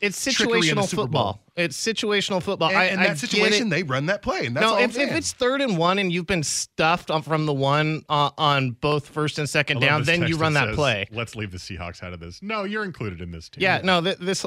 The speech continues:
Speaker 1: this whole take involves all the people that should have ran the <laughs> ball.
Speaker 2: <laughs> Well, I can't, I can't, you know, like I said, disagree with that. But, uh, in the case of New Orleans, like,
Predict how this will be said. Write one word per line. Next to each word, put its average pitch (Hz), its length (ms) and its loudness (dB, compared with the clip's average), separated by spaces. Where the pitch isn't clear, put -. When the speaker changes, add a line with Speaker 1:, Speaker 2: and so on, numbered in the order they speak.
Speaker 1:
this 165 160 -2
whole 139 140 0
take 123 320 -2
involves 123 440 0
all 160 280 2
the 185 80 -2
people 160 320 -2
that 135 180 0
should - 320 2
have 160 160 0
ran 151 320 2
the 135 80 0
<laughs> - 160 -4
ball. - 480 -2
Speaker 2:
<laughs> 127 40 -8
Well, 110 120 -6
I 135 120 0
can't, 131 200 -6
I 135 80 -2
can't, 131 300 -4
you 135 100 -6
know, 110 200 -6
like 120 140 -6
I - 40 -10
said, 107 220 -10
disagree 113 340 -12
with 104 160 -14
that. 104 240 -12
But, 98 180 -14
uh, 151 100 -4
in 156 120 -4
the 139 80 -4
case 190 260 -2
of 160 60 -2
New 143 100 -2
Orleans, 127 500 -4
like, 113 240 -6